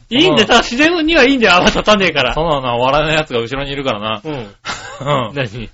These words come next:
Speaker 1: 多分な。
Speaker 2: うん。
Speaker 1: うちにもいっぱいあるからな。
Speaker 2: あんだ。
Speaker 1: ただ、そんなにいっぱいはないけどな。
Speaker 2: ない。
Speaker 1: ただ、一回一回が買う時がでかいんだよな。
Speaker 2: あー、なるほどね。
Speaker 1: うん。大きいのを買ってくるっていうのね。
Speaker 2: うん。
Speaker 1: うん。あ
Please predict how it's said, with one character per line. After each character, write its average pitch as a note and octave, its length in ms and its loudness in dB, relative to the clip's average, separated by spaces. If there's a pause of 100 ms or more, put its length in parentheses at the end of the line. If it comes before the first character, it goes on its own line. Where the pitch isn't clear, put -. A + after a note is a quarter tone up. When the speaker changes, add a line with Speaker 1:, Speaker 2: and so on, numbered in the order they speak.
(120)
Speaker 1:
多 B2 100 -4
分 A2+ 180 -6
な。 A#2 340 -4
Speaker 2:
う A#2+ 80 -14
ん。 G#2 240 -14
Speaker 1:
う C#3 120 -10
ち C#3+ 120 -8
に E3+ 120 -4
も A2 240 -6
い A#2+ 160 -16
っ - 20 -14
ぱ C3 120 -2
い - 40 2
あ - 40 0
る C3+ 60 -6
か A2 200 -10
ら G2 60 -20
な。 D3+ 100 0
Speaker 2:
あ E3+ 60 2
ん C#3 100 -6
だ。 G#2 80 -8 (720)
Speaker 1:
た G#3+ 140 4
だ、 C#3 60 -2
そ C4 180 2
ん E4 80 -4
な E4 80 2
に D#4+ 100 -2
い - 20 2
っ C#4+ 120 2
ぱ A#3+ 80 4
い - 20 6
は A3+ 60 6
な F#3 120 4
い F3 40 2
け D3 60 2
ど B2+ 80 -2
な。 A2+ 160 -2
Speaker 2:
な - 0 -
い。 - 20 -4
Speaker 1:
た G3+ 60 -4
だ、 F3 380 0
一 G3 180 -6
回 D#4+ 220 0
一 C4+ 80 -8
回 G3+ 200 0
が F3 220 0
買 G#3+ 200 0
う A#3+ 40 -4
時 B3+ 180 -6
が F3+ 100 0
で C3 160 -4
か E3 120 2
い E3 60 -6
ん - 20 -16
だ G2+ 60 -18
よ G2+ 80 -20
な。 G2 120 -20 (260)
Speaker 2:
あ D#3 300 2
ー、 - 20 0
な D#3+ 120 -2
る F#3+ 80 -2
ほ F#3+ 100 -8
ど G3 120 -8
ね。 G3 420 -6 (500)
Speaker 1:
う F3 40 -4
ん。 G3+ 80 4
大 G#3 60 2
き B3+ 140 -6
い - 20 -4
の D#4 100 6
を C4 40 4
買 D3 140 0
っ - 40 -16
て C#3 100 -6
く B2 80 -10
る A2 80 -14
っ - 40 -20
て - 160 -20
い F2+ 120 -20
う A2 60 -16
の C#3 60 -10
ね。 D#3 80 -10
Speaker 2:
う - 20 -12
ん。 A#2 280 -12
Speaker 1:
う - 20 -16
ん。 - 40 -16
あ G#2 160 -10